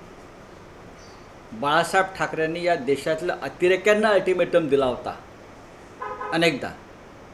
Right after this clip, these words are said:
मग अमरनाथ यात्रा असेल, वैष्णोदेवी यात्रा असेल किंवा या देशामध्ये इतर काही दहशतवादी कारवाया असतील, ultimatum द्यायची ताकद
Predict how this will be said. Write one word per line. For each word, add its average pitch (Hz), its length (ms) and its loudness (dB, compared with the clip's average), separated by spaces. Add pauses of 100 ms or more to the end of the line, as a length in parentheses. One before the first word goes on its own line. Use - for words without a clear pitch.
(800)
मग 151 180 -4
अमरनाथ 147 560 -2
यात्रा 165 260 -2
असेल, 165 280 0
वैष्णोदेवी 165 600 -2
यात्रा 165 300 0
असेल 170 320 -2
किंवा 170 200 -4
या 160 140 2
देशामध्ये 156 520 -2
इतर 160 240 0
काही 156 320 -2 (720)
दहशतवादी 147 600 0
कारवाया 120 400 -2
असतील, 113 340 -12 (1400)
ultimatum 202 680 4
द्यायची 160 480 0
ताकद 196 580 0